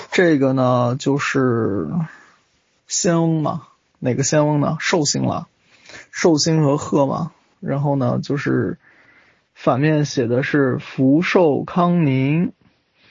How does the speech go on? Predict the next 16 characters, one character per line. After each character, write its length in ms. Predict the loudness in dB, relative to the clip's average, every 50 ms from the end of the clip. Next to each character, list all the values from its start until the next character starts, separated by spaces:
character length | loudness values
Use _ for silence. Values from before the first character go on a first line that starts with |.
| _ _ _ _ _ _
那 180 | -4 -4 -4
这 140 | -2 -2 -2
是 140 | -2 -2 -2
中 220 | 0 0 0 2
国 120 | 2 2 2
人 360 | 2 2 0 0 0 -2 -4 -2
对 580 | 0 2 4 4 4 2 2 2 0 -2 -4 -8 _ _ _ _ _ _ _ _ _ _ _ _ _ _ _ _
就 120 | -16 -12 -8
是 340 | -4 -4 -2 -2 -4 -6 -8 -12 _ _ _ _ _ _ _ _ _ _ _ _ _ _ _
生 300 | -12 -4 0 2 2 4
活 120 | 2 2 2
的 80 | 2
美 160 | 2 2 2 2
好 160 | 0 0 -2
向 220 | -2 0 0 0 0
往。 180 | -2 -4 -8